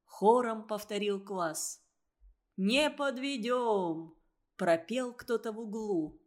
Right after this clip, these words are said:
«Полноте, полноте!» замахала руками Гликерия Павловна. «Успокоили, верю. Гликерия Павловна, поговорим напоследок.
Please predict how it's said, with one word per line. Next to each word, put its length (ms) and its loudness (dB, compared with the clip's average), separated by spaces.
«Полноте, 840 4
полноте!» 1300 4
замахала 760 0
руками 460 -6
Гликерия 600 -2
Павловна. 720 0
«Успокоили, 1300 2
верю. 640 2
Гликерия 640 2
Павловна, 800 -8
поговорим 520 2
напоследок. 880 -4